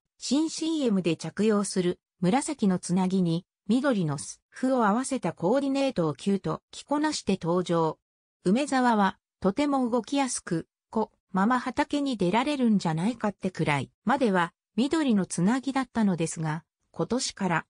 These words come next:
紫の乃木坂カラーと、ジェーエーさんの緑のカラ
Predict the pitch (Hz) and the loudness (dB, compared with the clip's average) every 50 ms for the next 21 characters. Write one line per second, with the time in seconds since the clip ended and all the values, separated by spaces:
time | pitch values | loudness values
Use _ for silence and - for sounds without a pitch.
0 | _ - 175 185 247 285 - 311 277 - 247 214 196 175 170 160 165 165 180 226 | _ 0 0 2 2 0 -2 -4 -4 -2 0 0 0 2 2 0 0 0 0 0
1 | 220 269 254 - 262 247 - 240 269 262 220 196 180 - - 170 160 156 - _ | 0 0 -2 -2 -4 -4 -2 0 0 2 2 2 2 0 0 -2 -2 -2 -4 _
2 | _ _ _ - 180 196 247 262 254 254 254 262 247 - 233 214 196 185 185 175 | _ _ _ 0 2 2 4 4 4 4 2 0 -2 0 2 2 4 4 4 4
3 | 185 214 226 240 233 214 202 190 170 156 - - 208 202 196 180 165 151 139 113 | 2 2 2 2 2 2 2 2 0 0 -2 -2 0 2 2 4 2 2 0 -2
4 | - | -6